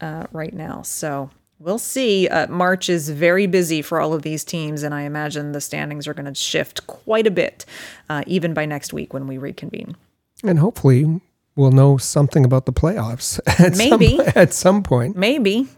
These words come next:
Speaker 2: Uh, we know, uh, what we do know is a starting date for next season.
Speaker 1: Yeah, I think that's weird.
Speaker 2: It is weird. It's, uh, but th-, th-, it's been announced,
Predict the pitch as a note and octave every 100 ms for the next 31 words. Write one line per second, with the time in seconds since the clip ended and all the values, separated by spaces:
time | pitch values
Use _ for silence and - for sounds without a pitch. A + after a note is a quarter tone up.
0 | _ - G3+ A3 A#3 D#4+ G4+ - F#3 F#3
1 | F#3+ E3 G#3 F3+ F3 F#3 B3 E3 A#2+ C#3
2 | G#3 - _ _ _ _ - E3 D#3+ E3
3 | D3 - D3 - F3 G3 C4+ G3 B2 B2+
4 | A2+ A#2 - - - D#3+ E3 G#3+ - -
5 | F3+ C#3 A#2+ G#2+ E2+ _ _ _ _ _
6 | _ _ F3 F#3 B3+ B3 D#3+ - D#3 E3+
7 | D3 - _ - E3 C4 D#4+ - D#3+ B2+
8 | A#2+ C#3 D3+ - A#2 F2 F3+ D3+ C#3+ C#3
9 | D#3 F#3+ A#3+ F#3 D3 E3 B2+ D3 C#3+ D3
10 | - D#3 E3+ G3 C#3+ C3+ G3+ - -